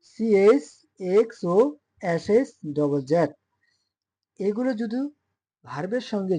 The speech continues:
যুক্ত থাকে, তাহলে, তাহলে প্রেজেন্ট ইনডেফিনিট করার সময় এই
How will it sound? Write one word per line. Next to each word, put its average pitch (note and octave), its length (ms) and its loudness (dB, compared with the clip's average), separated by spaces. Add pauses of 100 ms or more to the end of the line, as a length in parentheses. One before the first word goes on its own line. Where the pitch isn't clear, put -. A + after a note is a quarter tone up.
যুক্ত D#3 200 -6 (140)
থাকে, G3+ 240 -2 (360)
তাহলে, F3+ 340 -4 (240)
তাহলে F#3+ 320 -2 (560)
প্রেজেন্ট G3 360 -6
ইনডেফিনিট A#3+ 300 -6 (100)
করার E3 320 -2
সময় F3 280 -6 (440)
এই D#3 120 -12